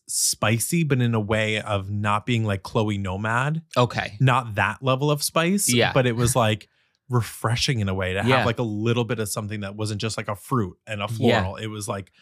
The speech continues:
Speaker 1: that blend. So
Speaker 2: Okay.
Speaker 1: that, I feel like Ariana's fragrances just
Speaker 2: They're
Speaker 1: work. Whoever's
Speaker 2: gorgeous.
Speaker 1: formulating them is a
Speaker 2: I know.
Speaker 1: genius because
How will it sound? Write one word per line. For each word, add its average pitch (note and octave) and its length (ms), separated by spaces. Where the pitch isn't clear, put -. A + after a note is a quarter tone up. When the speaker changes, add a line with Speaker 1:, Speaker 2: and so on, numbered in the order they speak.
Speaker 1:
that G#2+ 240
blend. G#2 500
So A2 220
Speaker 2:
Okay. F#2+ 200
Speaker 1:
that, B2+ 200
I B2 100
feel E3+ 160
like G3 180
Ariana's A2+ 420
fragrances A2 580
just - 400
Speaker 2:
They're A#2 160
Speaker 1:
work. A2+ 160
Whoever's F3 400
Speaker 2:
gorgeous. F#2+ 100
Speaker 1:
formulating C3 580
them F3+ 240
is A#2+ 240
a G#2 80
Speaker 2:
I G#2+ 80
know. G2+ 300
Speaker 1:
genius A2 180
because D3+ 320